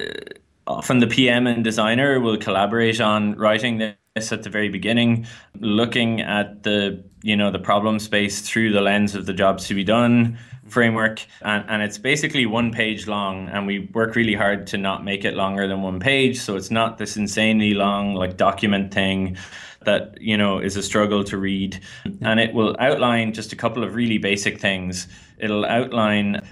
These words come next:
Speaker 1: exactly what the problem is, just the problem, not the solution, just the problem.
Speaker 2: Yeah.
Speaker 1: So, uh, you know, one of, one of the things that we have found is if you find yourself, uh, struggling with maybe one of the later stages of design,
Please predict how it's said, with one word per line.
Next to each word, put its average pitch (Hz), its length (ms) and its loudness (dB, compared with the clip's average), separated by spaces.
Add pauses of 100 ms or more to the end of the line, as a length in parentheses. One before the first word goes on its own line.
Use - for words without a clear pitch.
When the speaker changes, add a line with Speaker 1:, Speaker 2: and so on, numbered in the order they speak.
Speaker 1:
exactly 110 600 0
what 131 160 -4
the 113 80 -8
problem 107 440 0
is, 87 360 -8
just 131 240 -4
the 123 80 -6
problem, 120 540 0
not 110 260 -4
the 131 60 -8
solution, 117 600 -4
just 107 220 -4
the 104 80 -6
problem. 92 520 0 (120)
Speaker 2:
Yeah. 123 180 -10
Speaker 1:
So, 117 480 2
uh, 110 100 -4 (380)
you 120 140 4
know, 120 160 2
one 135 180 4
of, 139 120 0
one 127 160 2
of 123 80 0
the 117 120 -2
things 113 380 -2
that 107 180 0
we 110 140 -4
have 98 100 -6
found 104 480 -2
is 98 240 -2
if 123 180 0
you 120 80 6
find 120 400 2
yourself, 113 680 2
uh, 101 400 2
struggling 110 760 0
with 98 340 -6
maybe 110 340 2
one 107 160 4
of 104 80 2
the 104 80 2
later 104 400 2
stages 98 800 -2 (300)
of 101 160 -2
design, 95 680 0